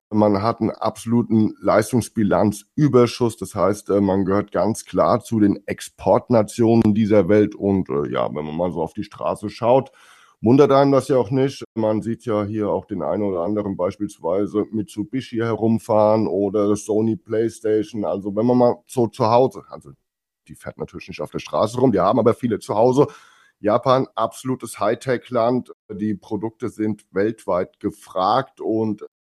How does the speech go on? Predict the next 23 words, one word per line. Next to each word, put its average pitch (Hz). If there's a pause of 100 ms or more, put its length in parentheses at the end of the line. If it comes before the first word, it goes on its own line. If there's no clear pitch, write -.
ja, 85
kann 92
man 90
sich -
ja 98
mal 85
im 78
eigenen 82
Haushalt 85
auch -
ein 92
bisschen 90
umschauen 110
und 101 (180)
wird -
da 87
den 87
ein 82
oder 90
anderen 98
Gegenstand 90
auch 85
finden, 117